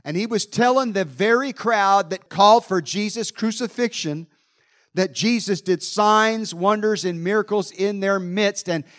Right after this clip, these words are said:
they knew it was the truth. Now it says here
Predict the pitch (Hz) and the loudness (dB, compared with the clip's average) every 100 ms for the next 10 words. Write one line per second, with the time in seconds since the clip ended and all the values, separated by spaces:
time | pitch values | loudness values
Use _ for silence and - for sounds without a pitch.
0 | _ 196 196 180 247 226 196 180 175 180 | _ 2 2 2 0 2 2 2 2 2
1 | 135 165 - 151 98 - - _ _ _ | 0 -10 -6 -6 -6 -14 -20 _ _ _
2 | _ _ _ _ _ _ _ _ _ _ | _ _ _ _ _ _ _ _ _ _
3 | _ _ _ _ _ _ _ _ _ _ | _ _ _ _ _ _ _ _ _ _
4 | _ _ _ _ _ _ _ _ _ _ | _ _ _ _ _ _ _ _ _ _
5 | _ _ _ _ _ _ _ _ _ _ | _ _ _ _ _ _ _ _ _ _
6 | _ - 202 208 202 262 285 - 196 175 | _ -2 0 0 0 2 2 0 -2 0
7 | 180 196 | -2 -6